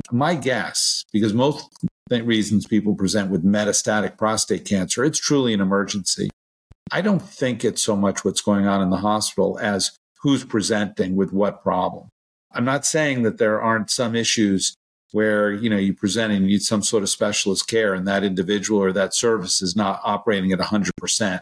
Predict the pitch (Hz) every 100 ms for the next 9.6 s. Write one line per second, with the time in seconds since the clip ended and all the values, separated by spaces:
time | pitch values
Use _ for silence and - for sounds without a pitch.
0 | - 110 104 98 92 92 - 98 - 90
1 | - 92 95 101 98 85 - _ - 113
2 | 107 104 - 113 135 123 110 113 107 98
3 | 98 - 95 - 95 90 98 101 92 95
4 | 87 90 78 - 87 - - - - _
5 | 104 110 120 135 143 113 117 113 117 117
6 | 117 135 151 131 123 123 110 117 110 107
7 | 117 113 - - 107 101 101 113 113 110
8 | 101 107 104 110 92 98 85 113 107 120
9 | 120 117 117 120 143 117